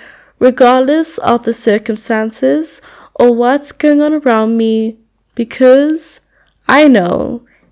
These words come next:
and I believe that he knows what's best for my life. The second thing I learned from the story is that whenever we're going through hard seasons,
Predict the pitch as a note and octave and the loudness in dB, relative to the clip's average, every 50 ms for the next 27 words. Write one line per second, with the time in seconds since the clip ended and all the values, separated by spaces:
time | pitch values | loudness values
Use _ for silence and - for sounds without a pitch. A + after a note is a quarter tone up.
0 | _ - - A3+ A3+ A3 A3 G#3+ G#3+ A3 A3 A3+ - - G#3 A3+ B3+ C#4 D#4+ D#4+ | _ -6 -2 0 0 2 0 0 0 -2 -4 -6 -6 -2 0 2 2 2 2 2
1 | D4 D4 C4 B3+ C4 C4 B3+ B3+ C4 C4 C4 - - - _ _ _ _ _ _ | 2 2 2 2 0 0 0 0 -2 -4 -8 -12 -20 -20 _ _ _ _ _ _
2 | _ _ - A3 - A#3 A3 A3+ A3+ A3+ A3+ - - B3 A#3+ A#3+ A#3 A3+ G#3+ G#3+ | _ _ -8 -2 0 2 2 2 0 -2 -6 -4 -2 0 2 2 2 2 0 -2
3 | A3 G#3+ - G#3 G3+ G3+ - - F#3+ G3+ - - - A3 - - - - - - | -4 -4 -6 -10 -10 -8 -8 -8 -8 -6 -8 -12 -12 -12 -12 -10 -10 -12 -12 -14
4 | C#4 - - - - - _ _ _ _ _ _ _ _ _ _ _ _ _ _ | -16 -18 -20 -20 -20 -20 _ _ _ _ _ _ _ _ _ _ _ _ _ _
5 | _ _ _ _ _ _ _ _ _ _ _ _ _ _ - C4+ C#4+ C#4 - D#4+ | _ _ _ _ _ _ _ _ _ _ _ _ _ _ -2 0 0 2 4 2
6 | D#4+ D#4+ G#4 G#4+ G#4+ G4+ G4+ - D#4 C#4 C4 B3 C4 C4 B3+ - - A3+ A#3 A#3 | 4 4 6 4 4 2 0 2 4 6 6 6 6 6 4 2 2 2 2 2
7 | A#3+ A3+ A3 G#3+ G#3+ G#3+ G#3+ A3+ A3 A3 - - A3 G#3+ G#3 G#3 G#3 G#3 - - | 2 2 2 2 2 2 0 0 -4 -6 -6 -6 -4 -4 -2 -4 -6 -6 -8 -6
8 | - G#3 G3+ G3+ G3+ G#3 G#3+ A3 A#3 B3 B3+ C4 C4 _ _ _ _ - - _ | -2 -2 -2 -2 -2 -4 -4 -6 -6 -8 -10 -12 -14 _ _ _ _ -20 -20 _
9 | _ - B3+ C4 A#3 A3+ - B3 A#3 A#3 A#3 A3+ - - - A#3+ B3+ B3 B3+ B3+ | _ 0 2 2 2 2 4 4 4 4 2 2 0 0 2 2 4 6 6 4
10 | C4+ C4 E4+ F#4 F#4 F#4+ F#4 C#4+ - C#4 B3+ A#3+ A#3 A#3+ A#3+ A#3+ B3 A#3 G3+ G#3+ | 4 4 2 2 4 4 2 2 2 2 2 4 2 0 0 -2 -4 -4 -2 -2
11 | G#3 G#3 G#3+ G#3+ - - G#3 G3 G3 G3+ - - - B3 B3 A#3+ A#3+ - - - | -2 -2 -2 -4 -6 -6 -6 -6 -6 -6 -8 -8 -8 -6 -8 -10 -10 -12 -16 -16